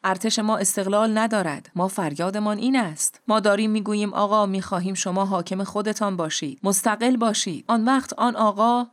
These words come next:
فرض کنید که ارتش یا فلان ارتش بود یا فلان مقام ارتشی مقابل ما می ایستد. مقاومتشان یعنی ما می‌خواهیم حاکم نباشیم و ما می‌خواهیم نوکر باشیم.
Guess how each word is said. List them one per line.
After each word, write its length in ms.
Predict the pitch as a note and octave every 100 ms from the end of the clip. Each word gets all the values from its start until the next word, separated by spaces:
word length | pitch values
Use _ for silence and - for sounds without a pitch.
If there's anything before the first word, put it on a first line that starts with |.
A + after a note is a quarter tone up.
| -
فرض 280 | G#3+ G3 -
کنید 200 | G#3 G3
که 180 | G#3+
ارتش 420 | F#3+ F3+ G#3+ G#3 G3+
یا 140 | F#3+
فلان 380 | F#3+ F#3+ F#3 F3+
ارتش 480 | F3+ F3+ - F#3+ -
بود 280 | G3+ G#3+ G3 -
یا 180 | G3
فلان 320 | G3+ G3+ F#3 F#3
مقام 380 | F3+ F3 F#3+
ارتشی 720 | F#3+ F3 D#3+ E3+ - G3+ D#3+ -
مقابل 500 | D#3+ D3+ D3 F3+ A3
ما 160 | A3+
می 140 | A#3+ C#4+
ایستد. 520 | D4 A#3+ - F3+ - _
مقاومتشان 880 | F3+ G3+ G#3 G#3+ A3+ B3+ C4 C4 B3
یعنی 260 | A3+ A3+ A#3+
ما 140 | A#3+
می‌خواهیم 460 | A3+ - G#3 A3 G#3+
حاکم 460 | G#3 F3+ A3+ G#3
نباشیم 520 | G#3+ G#3 E3 - E3+ D#3+
و 80 | E3+
ما 140 | F#3+
می‌خواهیم 480 | G3 F3+ F3 F#3 G3+
نوکر 440 | F#3 E3 G#3+ F#3+
باشیم. 420 | - - - -